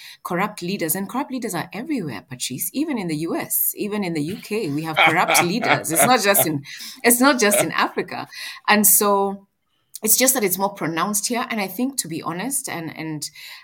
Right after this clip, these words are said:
Speaker 1: um, I think that there's a certain perception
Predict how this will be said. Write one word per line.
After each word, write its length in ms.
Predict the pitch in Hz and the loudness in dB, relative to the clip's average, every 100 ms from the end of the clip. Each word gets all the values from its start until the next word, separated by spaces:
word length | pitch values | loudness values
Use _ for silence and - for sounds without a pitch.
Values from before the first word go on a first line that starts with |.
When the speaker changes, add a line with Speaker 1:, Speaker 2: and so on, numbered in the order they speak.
| _ | _
Speaker 1:
um, 720 | - 170 160 156 151 147 147 - _ _ _ _ - - - | -6 -4 -4 -4 -6 -8 -10 -14 _ _ _ _ -20 -16 -4
I 80 | 185 | -2
think 380 | - 247 262 - | -2 -2 -4 -6
that 360 | 170 151 165 - | -4 -4 -6 -4
there's 180 | 180 | -2
a 80 | 170 | -2
certain 800 | 156 - 208 208 202 196 196 190 - _ _ | 0 0 0 -2 -2 -4 -6 -10 -16 _ _
perception 1000 | - 202 170 214 214 - - 160 131 139 | -6 0 2 2 2 0 0 -2 -6 -8